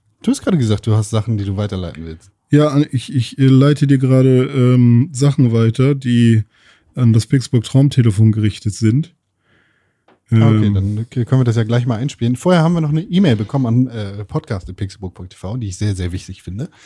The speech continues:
Speaker 2: Ah, okay.
Speaker 1: Ähm, die ich natürlich auch dafür nutzen möchte, zu sagen, holt euch einen Passwortmanager, verändert eure Passwörter regelmäßig, nutzt ein V P N, wenn ihr könnt. Äh, denn Internet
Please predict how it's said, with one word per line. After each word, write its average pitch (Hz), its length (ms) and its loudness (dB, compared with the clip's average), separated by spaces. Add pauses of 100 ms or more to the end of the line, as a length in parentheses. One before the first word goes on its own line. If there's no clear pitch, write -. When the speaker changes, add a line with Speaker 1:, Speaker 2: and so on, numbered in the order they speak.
Speaker 2:
Ah, 165 180 2 (220)
okay. 104 220 -8
Speaker 1:
Ähm, 98 640 0
die 120 260 0
ich - 460 -6
natürlich 127 400 -2
auch 123 80 -12
dafür 123 220 0
nutzen 135 280 2
möchte, 123 300 2
zu - 140 -6
sagen, 113 320 2 (320)
holt 147 220 2
euch 117 200 -2
einen 131 100 0
Passwortmanager, 101 960 -2
verändert 127 600 0
eure 117 160 -2
Passwörter 101 560 -10
regelmäßig, 85 720 -6
nutzt - 360 2
ein 123 60 0
V 117 220 -2
P 107 180 -4
N, 113 240 0
wenn 73 140 -10
ihr 69 80 -12
könnt. - 380 -14 (560)
Äh, 80 380 -6
denn 101 400 -2
Internet 117 600 -2